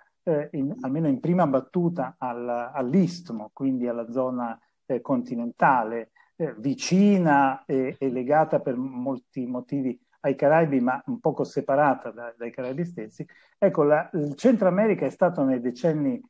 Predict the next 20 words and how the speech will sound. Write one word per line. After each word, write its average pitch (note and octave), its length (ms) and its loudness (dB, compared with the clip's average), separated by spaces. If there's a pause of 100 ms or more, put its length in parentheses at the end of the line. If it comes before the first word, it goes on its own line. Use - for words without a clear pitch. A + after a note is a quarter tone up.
(200)
passati, E3+ 920 2
eh, C3+ 380 -6
per C3 180 -4
tanti D#3+ 340 2
di E3 120 0
noi D#3 420 2 (360)
un D3+ 260 0
punto G#3 320 4
di C3+ 80 4
riferimento, C#3 840 2
è A2+ 60 -4
stato C#3+ 280 -2
un C3+ 60 2
oggetto D3+ 400 2
di C3+ 100 -2
grandi D3+ 380 0
movimenti C3 520 -2
di B2+ 120 -2
solidarietà B2 640 -6
internazionale, C3 960 -2